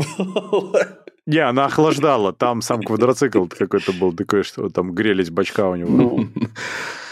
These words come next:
Speaker 3: Ну, это хорошо, что все покатались. Я не катался, и на одном из них точно не покатаюсь, потому что Tesla выпустила в продажу квадроциклы для детей. И мне, кстати, очень нравится, как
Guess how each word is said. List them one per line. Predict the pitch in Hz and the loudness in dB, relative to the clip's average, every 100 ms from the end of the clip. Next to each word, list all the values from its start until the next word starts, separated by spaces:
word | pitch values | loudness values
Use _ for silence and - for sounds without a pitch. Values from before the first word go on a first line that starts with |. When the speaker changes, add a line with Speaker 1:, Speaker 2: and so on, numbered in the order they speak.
| - - | -18 -2
Speaker 3:
Ну, | 117 123 139 139 | 2 4 6 4
это | 131 127 | 4 2
хорошо, | 135 135 - | 0 0 0
что | - - | 0 -2
все | - 107 | -2 -2
покатались. | 101 95 101 147 147 110 | -2 -2 0 0 2 2
Я | 120 | 0
не | 110 | 0
катался, | 98 95 117 170 170 131 | -2 -2 0 0 2 0
и | 98 - 110 120 123 120 | 0 0 2 4 4 4
на | 117 113 | 2 0
одном | 107 107 127 143 135 | -2 2 2 4 2
из | 110 107 | 2 0
них | 113 120 117 | 2 2 -2
точно | - 120 110 104 | 0 0 2 0
не | 104 | 0
покатаюсь, | 107 117 110 107 87 | 0 -2 0 -2 -2
потому | - 90 | -4 -2
что | 101 | -2
Tesla | - 113 107 98 | -2 -2 0 0
выпустила | 95 107 98 - 104 98 95 | 0 -2 -2 -2 0 2 0
в | 90 | -2
продажу | - 101 101 98 90 95 90 87 85 - | -2 0 0 -2 2 4 4 2 0 -6
квадроциклы | - 101 98 98 151 - 104 | -4 0 0 0 -2 0 -2
для | 87 95 | 0 0
детей. | 104 110 110 113 - - | 0 -4 0 0 0 -8
И | - 101 | -2 0
мне, | 107 120 | 0 0
кстати, | - 123 | -2 0
очень | 131 - | 0 2
нравится, | 131 117 92 | 2 2 0
как | 98 | -2